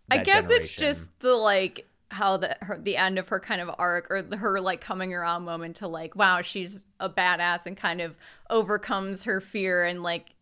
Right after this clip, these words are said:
Speaker 1: uh, it's her using
Speaker 2: Like
Speaker 1: a
Speaker 2: using a
Speaker 1: gun,
Speaker 2: gun.
Speaker 1: which I think is a weird, like, I don't know what it's, what, you know, I just, I'm not sure what the, what the intent is there.
Speaker 2: Yeah.
Speaker 1: Genuinely, I don't know. I can't, like,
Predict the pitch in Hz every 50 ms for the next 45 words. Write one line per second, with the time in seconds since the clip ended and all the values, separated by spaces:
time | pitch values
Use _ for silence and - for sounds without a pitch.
0 | _ _ _ _ _ - - 139 - _ _ _ - - 190 - 220 190 - -
1 | 240 226 220 214 208 202 190 190 196 190 208 202 196 170 143 131 113 139 185 190
2 | 190 180 160 - 98 107 120 110 104 107 123 147 240 277 233 302 277 277 - 277
3 | 269 262 269 262 240 233 233 233 220 196 220 220 220 220 220 220 214 214 202 214
4 | - _ _ _ _ _ _ 214 208 190 - - _ _ _ 240 269 277 277 269
5 | 269 262 254 247 240 247 240 233 240 - - - - _ _ _ _ _ _ _
6 | _ _ 494 466 466 - - 294 330 427 440 403 392 415 415 403 - _ _ -
7 | 453 427 415 415 440 415 415 381 - - - - 381 330 294 240 208 202 196 -
8 | 208 214 214 208 226 208 202 202 190 190 226 226 - _ _ _ _ _ _ _
9 | _ _ _ _ _ 233 247 - - 226 214 208 214 - - 226 208 202 196 190
10 | 147 113 120 165 185 - 170 143 147 120 156 180 - - 277 240 240 269 262 240
11 | 160 156 156 156 165 185 247 - 220 208 202 - - 196 170 131 104 107 113 180
12 | 175 - - 226 185 185 - - 185 175 180 -